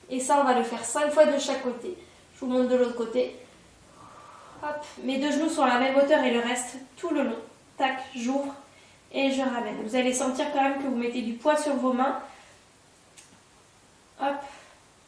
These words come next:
tac, mais ce qu'il faut, c'est essayer de stabiliser,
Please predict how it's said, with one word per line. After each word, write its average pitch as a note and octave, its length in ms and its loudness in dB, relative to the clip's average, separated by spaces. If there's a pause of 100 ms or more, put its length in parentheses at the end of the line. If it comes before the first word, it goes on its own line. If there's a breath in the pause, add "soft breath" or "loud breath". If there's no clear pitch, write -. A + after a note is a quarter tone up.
(640)
tac, B3+ 240 -2
mais B3 120 -4
ce - 80 -8
qu'il C4 160 -4
faut, C4+ 120 -2
c'est C#4 140 -2
essayer C4 260 -4
de - 40 -8
stabiliser, C4 760 0